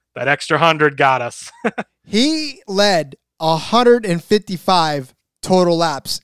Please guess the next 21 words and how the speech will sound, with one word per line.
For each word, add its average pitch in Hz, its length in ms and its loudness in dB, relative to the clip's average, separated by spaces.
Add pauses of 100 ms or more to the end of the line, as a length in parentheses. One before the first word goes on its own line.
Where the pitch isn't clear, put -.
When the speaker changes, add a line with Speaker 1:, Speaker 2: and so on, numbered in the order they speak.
(140)
Speaker 2:
in 175 240 -4
this 160 260 0
race, 135 320 -8
the 202 140 2
most 247 400 2
of 220 100 2
any 254 320 2
driver. 185 560 4 (500)
Looked 220 300 -4
like 262 220 2
he 240 100 2
was 220 160 4
going 214 320 4
away. 196 360 4 (380)
Got 220 320 0
in, 190 200 0
the 180 180 0
pit 247 240 2
stops 247 420 -2
were 180 120 -2
just 175 260 -2